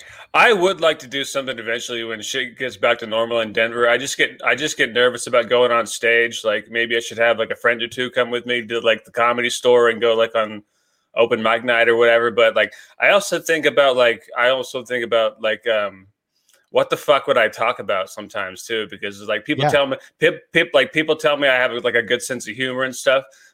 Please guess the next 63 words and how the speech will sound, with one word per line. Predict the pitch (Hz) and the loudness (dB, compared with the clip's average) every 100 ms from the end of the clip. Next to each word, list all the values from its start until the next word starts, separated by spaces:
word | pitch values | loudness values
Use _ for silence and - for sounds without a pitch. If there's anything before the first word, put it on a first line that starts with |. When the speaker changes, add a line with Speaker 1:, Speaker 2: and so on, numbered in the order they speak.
| - | -2
Speaker 1:
but | 117 | 0
I | 104 120 | 2 2
honestly | 131 123 123 | 2 -2 -6
don't | 113 123 120 | -2 -2 2
know | 117 110 | 2 2
what | 113 110 | 0 0
would | 110 98 | -4 -6
be, | 113 | -8
like, | 104 98 98 120 | -2 -2 -2 -8
interesting | 110 113 - 110 | -10 -8 -10 -8
to | 101 | -2
hear | 110 | 0
about. | 110 98 95 | 0 -2 -2
Like, | 101 101 | -4 -2
I | 110 104 | -2 -2
think | 123 113 | -8 -8
about, | 107 107 107 101 113 | -2 0 2 0 -4
like, | 101 _ _ _ _ _ _ _ _ | -6 _ _ _ _ _ _ _ _
um, | 113 110 107 | -2 -2 -2
s-, | 101 - | -8 -2
like, | 123 117 | -2 -2
the | - | -6
thing | 120 143 135 | -2 0 2
I | 117 | 0
think | 131 120 | 0 -2
about | 113 117 | 2 2
is, | 110 | 2
like, | 113 104 | 0 0
what, | 117 127 - - - | 2 2 0 -16 -4
like, | 117 | -2
maybe | 127 135 139 | 0 2 2
I | |
could | 123 - | 2 0
tell | 135 127 120 | 4 6 4
a | 107 | 2
story | - 123 123 120 | -2 4 4 4
from, | 117 | -2
like, | 117 113 | -2 0
when | 120 | 0
I | 117 | 0
was | 113 | -2
in | 98 | -2
basic | 120 117 120 | -2 -2 -4
training, | 123 120 123 127 | 2 2 2 -2
when | 117 | -2
I | |
was | 120 | -2
in | 107 | -2
the | 110 | 0
Air | 123 | 0
Force, | 127 127 127 - _ _ - | 2 2 0 -16 _ _ -2
like, | 117 - | -2 2
where | 120 | 4
I | 120 | 4
got | 139 143 | 4 2
so | 151 135 | 2 2
tired, | - 131 135 143 151 - _ _ _ | 2 2 6 6 4 -4 _ _ _
like, | 117 120 | -4 -2
you're | 127 117 | -4 -2
lit-, | 139 135 | 0 2
I'm | 143 | 2
lit-, | 139 156 139 | 2 2 0
I'm, | 135 | -2